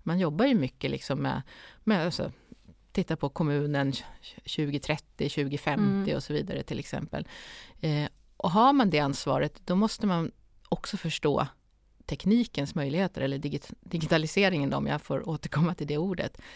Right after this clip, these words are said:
Speaker 1: För att det är det som händer just nu. Och då måste man våga börja använda det själv,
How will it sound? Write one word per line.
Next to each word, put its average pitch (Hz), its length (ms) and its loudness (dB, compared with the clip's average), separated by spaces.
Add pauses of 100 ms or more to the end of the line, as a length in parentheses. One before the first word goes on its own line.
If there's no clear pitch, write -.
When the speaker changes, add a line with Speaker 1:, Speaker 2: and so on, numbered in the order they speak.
(420)
Speaker 1:
För - 180 2
att 175 100 4 (180)
det 247 180 6
är 254 40 6
det 139 160 2
som 139 140 -2
händer 208 580 2 (180)
just - 280 -6
nu. 185 260 0 (640)
Och - 220 0
då 185 80 4
måste 247 240 4
man 185 140 4
våga 175 560 2 (200)
börja 165 320 4
använda 180 500 2
det 139 240 0 (220)
själv, - 520 0